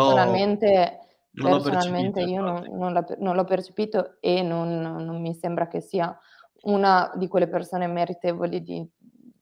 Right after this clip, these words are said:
Speaker 2: No, diciamo
Speaker 1: di
Speaker 2: Polli che non
Speaker 1: essere
Speaker 2: sta attraversando un momento, il
Speaker 1: Certo,
Speaker 2: suo miglior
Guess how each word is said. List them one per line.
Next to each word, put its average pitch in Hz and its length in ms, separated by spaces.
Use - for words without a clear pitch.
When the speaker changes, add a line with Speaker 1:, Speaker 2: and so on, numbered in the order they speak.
Speaker 2:
No, 143 120
diciamo 185 240
Speaker 1:
di 165 60
Speaker 2:
Polli 190 220
che 175 100
non 143 100
Speaker 1:
essere 165 140
Speaker 2:
sta - 20
attraversando 147 880
un 131 60
momento, 117 1400
il 139 220
Speaker 1:
Certo, 196 220
Speaker 2:
suo 175 100
miglior 156 80